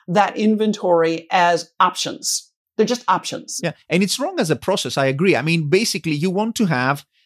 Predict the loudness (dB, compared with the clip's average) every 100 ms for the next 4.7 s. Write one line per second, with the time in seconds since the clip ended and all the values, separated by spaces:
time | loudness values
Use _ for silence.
0 | _ _ _ -2 0 0 -2 -4 0 -2
1 | 2 0 0 -6 -2 0 0 0 -2 0
2 | -4 -6 _ _ 0 4 4 2 0 0
3 | 2 2 2 0 -4 -2 -2 -2 -2 -4
4 | 0 0 0 -2 -2 -2 -4